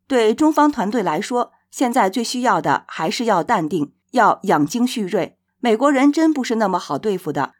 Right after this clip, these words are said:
最关键也更激烈的两天谈判就要开始了。越是这个时候，对方越容易在要价上做文章，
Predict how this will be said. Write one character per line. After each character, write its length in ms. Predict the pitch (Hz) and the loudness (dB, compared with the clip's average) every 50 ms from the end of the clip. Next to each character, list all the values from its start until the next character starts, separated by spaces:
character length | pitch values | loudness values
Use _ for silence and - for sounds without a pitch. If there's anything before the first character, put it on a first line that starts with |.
| _ _ | _ _
最 160 | - 233 214 | -2 -2 2
关 220 | 196 233 208 208 | 2 2 2 2
键 240 | 214 226 185 160 143 - | 0 0 0 0 0 0
也 240 | 196 170 156 156 156 | 0 2 2 2 0
更 240 | - 285 262 117 | 0 -2 -2 -2
激 140 | 110 - 262 | -2 -2 -2
烈 100 | 247 254 | -2 -2
的 120 | 214 175 156 | -2 -2 -2
两 180 | 147 131 131 | -2 -2 -4
天 160 | 147 - 240 | -4 -8 -10
谈 220 | 226 - 175 147 147 | -8 -6 -6 -6 -4
判 240 | 208 247 202 156 - | -2 -2 -2 -2 -4
就 120 | - 226 | -4 -4
要 140 | 208 196 151 | -2 -2 -4
开 240 | 143 - 202 196 214 | -4 -6 -8 -8 -8
始 200 | 214 - - 156 | -8 -8 -10 -8
了。 260 | - - 143 143 - _ _ _ _ _ _ _ _ _ _ _ | -6 -6 -6 -6 -6 _ _ _ _ _ _ _ _ _ _ _
越 140 | - 320 311 | -2 0 0
是 140 | 285 - 285 | 0 0 0
这 160 | 254 302 - | 0 0 0
个 120 | - 185 | 0 0
时 200 | 175 - - 156 | -2 -2 -4 -6
候， 280 | 165 - - 160 - _ _ _ _ _ _ | -2 0 0 0 0 _ _ _ _ _ _
对 160 | _ 262 226 220 | _ -2 -2 2
方 240 | - 240 214 226 233 | 2 2 2 2 0
越 140 | - 240 208 | 0 0 0
容 240 | 180 175 160 165 220 | 2 0 0 -2 -2
易 160 | 226 208 175 | -2 -4 -4
在 320 | 165 - 214 180 170 151 - | -2 0 0 0 0 0 0
要 180 | 285 262 196 | 0 0 2
价 200 | - - 285 202 | 0 -2 -4 -4
上 240 | 165 - 175 151 139 | -2 -2 -2 -2 -2
做 180 | 156 - 170 147 | -2 -2 -4 -2
文 180 | 143 135 139 | -2 -2 -4
章， 260 | 175 240 226 208 - | -2 0 0 -2 -2